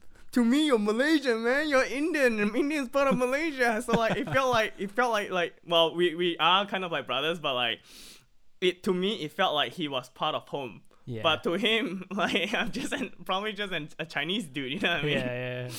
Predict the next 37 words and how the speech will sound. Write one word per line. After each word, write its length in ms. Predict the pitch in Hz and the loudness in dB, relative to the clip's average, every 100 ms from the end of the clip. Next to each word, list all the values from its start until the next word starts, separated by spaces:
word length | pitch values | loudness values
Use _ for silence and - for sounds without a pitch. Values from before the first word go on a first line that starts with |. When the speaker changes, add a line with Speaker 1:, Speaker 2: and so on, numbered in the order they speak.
| - - 226 - | -10 -10 -12 -4
Speaker 2:
yeah. 220 | 143 143 | 0 0
Speaker 1:
Um, 120 | 139 - - - - - - - - | -2 -10 -20 -20 -20 -20 -20 -18 -8
but 160 | 156 135 | 2 4
yeah, 100 | 131 | 4
so 200 | 127 139 | 4 2
that 140 | 123 143 | 2 2
was 160 | 131 123 | 2 0
my 80 | |
trip, 260 | 113 151 139 | -2 0 0
like, 200 | 113 113 | 0 0
hanging 200 | 127 123 | -2 -2
out 140 | 123 120 | -4 -4
with 80 | |
him. 460 | 147 127 127 131 127 - | -4 -4 -4 -6 -10 -12
Um, 500 | 101 101 104 104 113 - - _ 135 | -10 -8 -10 -12 -16 -20 -20 _ -4
did, 180 | 180 - | -4 -2
what 180 | 180 240 | -2 -2
do 60 | |
you 60 | 262 | -2
do 120 | 269 | -6
for 120 | 269 | -6
New 100 | 190 180 | -4 -4
Year's 160 | 170 | -6
Eve? 220 | 165 151 - _ _ _ _ - | -6 -8 -12 _ _ _ _ -16
Speaker 2:
New 100 | 131 | -10
Year's 200 | 143 127 | -8 -8
Eve. 220 | 123 135 - | -10 -10 -10
Oh, 200 | 135 139 | -8 -4
I 120 | 113 120 | -4 -6
spent, 360 | - 170 175 - _ - | -6 -6 -6 -12 _ -18
I 60 | 143 | -14
spent 320 | - 175 175 - - | -8 -8 -8 -10 -10
that 260 | 135 101 | -8 -8
day 260 | 101 120 127 | -8 -6 -6
with 200 | 123 117 | -8 -10
my 220 | 123 110 | -12 -12
girlfriend. 580 | 107 113 117 - 143 151 | -12 -12 -12 -12 -12 -12